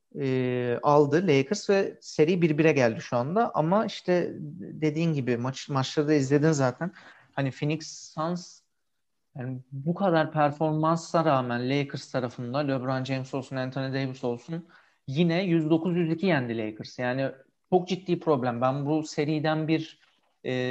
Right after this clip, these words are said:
N B A yılın koçunun da gazıyla birlikte bir şey bekliyorum ya. E, ne diyorsun? Yani bir Lakers bye bye bekliyorum ben.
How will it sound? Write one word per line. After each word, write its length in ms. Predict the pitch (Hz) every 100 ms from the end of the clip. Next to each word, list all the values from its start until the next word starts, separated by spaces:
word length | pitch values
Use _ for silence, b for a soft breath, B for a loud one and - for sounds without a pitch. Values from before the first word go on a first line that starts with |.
| 120 - 143
N 100 | 139
B 40 |
A 40 | 147
yılın 360 | 151 147 156
koçunun 720 | 151 147 - 151 151 147 147 135
da 260 | 131 - 139
gazıyla 480 | 143 127 151 139
birlikte 380 | 131 131 131 165
bir 40 | 156
şey 220 | 156 151
bekliyorum 540 | 147 147 170 139 110
ya. 140 | 113 143 _ _ _ _ _ -
E, 300 | 120 120 123
ne 140 | 139
diyorsun? 360 | 147 139 123 -
Yani 240 | 127 127 127
bir 120 | 131
Lakers 440 | 131 135 143 -
bye 220 | 139 135 131
bye 260 | 139 143
bekliyorum 520 | 143 - 170 156 135
ben. 100 | 110